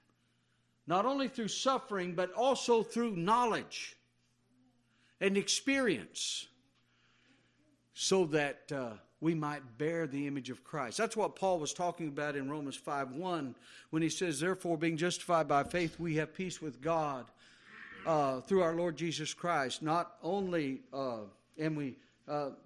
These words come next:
and, and, and, uh, we not only, um, uh, I, I, I lost that for a minute, um,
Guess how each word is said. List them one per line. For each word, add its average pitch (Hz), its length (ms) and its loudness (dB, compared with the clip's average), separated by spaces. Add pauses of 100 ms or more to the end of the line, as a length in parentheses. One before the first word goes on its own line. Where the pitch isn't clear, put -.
and, 147 240 -6
and, 143 280 -8
and, 147 300 -4
uh, 123 280 0 (360)
we 160 160 2
not 156 260 4
only, 165 500 6
um, 113 320 2 (1000)
uh, 104 280 -4 (160)
I, 123 80 -4 (120)
I, 120 100 -6
I 120 160 -2
lost 127 340 -2
that 123 240 -4
for 131 140 -4
a 120 40 -4
minute, 131 300 -2 (160)
um, 127 240 -6